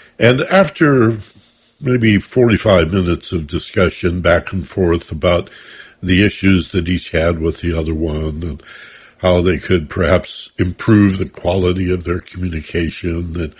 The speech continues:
also be better listeners and to acknowledge what they heard the other person saying and so on. I asked them to tell the other person, one at a time,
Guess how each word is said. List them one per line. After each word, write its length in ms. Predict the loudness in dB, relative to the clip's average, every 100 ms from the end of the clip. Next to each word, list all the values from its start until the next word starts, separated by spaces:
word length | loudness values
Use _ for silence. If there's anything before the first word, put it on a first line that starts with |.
| -20 -20 -20 -6
also 280 | -2 0 0
be 180 | -2 -2
better 340 | 0 0 2
listeners 1160 | 0 0 0 -2 -10 -6 -4 -4 -6 -6 -10 -12
and 200 | -14 -14 -20 -20 -20 -20 -20 _ -2
to 120 | 2
acknowledge 800 | 2 2 0 4 6 6 2 2
what 180 | -2 0
they 120 | -2
heard 320 | 0 2 2
the 160 | 0 -2
other 140 | -2
person 440 | -6 -8 -10 -10 -12
saying 400 | -10 -8 -6 -8
and 160 | -12
so 140 | -12 -10
on. 240 | -8 -10 -12 _ _ _ _ _ _ -20 -20 -20 -20 -4
I 140 | 0 2
asked 400 | 2 0 -2 -2
them 420 | 0 0 -4 -8
to 140 | -8 -6
tell 420 | 2 4 4 2
the 200 | 4 4
other 160 | 4 0
person, 580 | 0 -2 -2 -10 -8
one 200 | -2 0
at 160 | 0 -2
a 80 | -4
time, 560 | -4 -4 -4 -6 -8